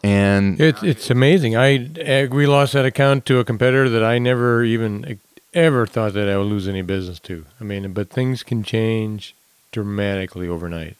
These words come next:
Speaker 2: no question.
Speaker 1: So what are the implications for leaders when you talk about flexible thinking?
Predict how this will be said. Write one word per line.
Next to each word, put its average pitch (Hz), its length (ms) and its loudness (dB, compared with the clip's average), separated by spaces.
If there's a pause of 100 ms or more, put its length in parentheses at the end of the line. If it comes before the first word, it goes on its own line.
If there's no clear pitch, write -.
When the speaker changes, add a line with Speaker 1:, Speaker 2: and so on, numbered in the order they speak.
(140)
Speaker 2:
no 92 120 -8
question. - 420 -14 (720)
Speaker 1:
So 190 340 2
what 214 300 0
are 226 120 2
the 185 260 0
implications 147 920 -2
for 120 600 2 (100)
leaders 101 800 2 (120)
when 98 440 2
you 95 140 0
talk 104 340 0
about 95 480 2 (100)
flexible 92 680 0
thinking? 76 560 -6